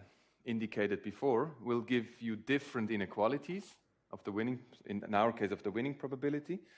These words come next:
but you're not, you're actually not limited to only consider winning probabilities. You could consider arbitrary linear inequalities in, in the correlations. But at least in the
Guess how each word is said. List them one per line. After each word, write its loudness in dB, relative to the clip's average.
but 0
you're 0
not, 2
you're -4
actually -4
not 0
limited -2
to -6
only -6
consider -10
winning -2
probabilities. -8
You -14
could -12
consider -2
arbitrary 0
linear 2
inequalities -4
in, -8
in -6
the -6
correlations. -4
But 0
at 4
least 4
in 2
the 2